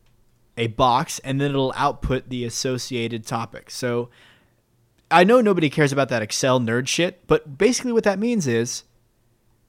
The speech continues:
the ideas you present in your emails can appear on the show right away. There's no more waiting until the current list is exhausted. So please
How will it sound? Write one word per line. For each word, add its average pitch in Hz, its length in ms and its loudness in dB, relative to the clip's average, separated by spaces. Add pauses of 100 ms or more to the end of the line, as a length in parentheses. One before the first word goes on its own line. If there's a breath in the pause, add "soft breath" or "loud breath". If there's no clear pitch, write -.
(400)
the 143 140 4
ideas 147 400 6
you 196 120 0
present 160 460 2
in 147 160 -2
your 147 120 0
emails 135 480 -2
can 131 140 -2
appear 175 400 0
on 151 140 0
the 170 60 -2
show 131 480 0 (160)
right 127 260 0
away. 139 340 -2
There's 110 220 -4
no 143 140 -2
more 151 200 0
waiting 139 420 -2
until 147 200 -6
the 131 100 -6
current 147 340 -4
list 120 280 -6
is 113 140 -8
exhausted. 104 600 -6 (440 soft breath)
So 117 360 0 (400 soft breath)
please 143 440 -2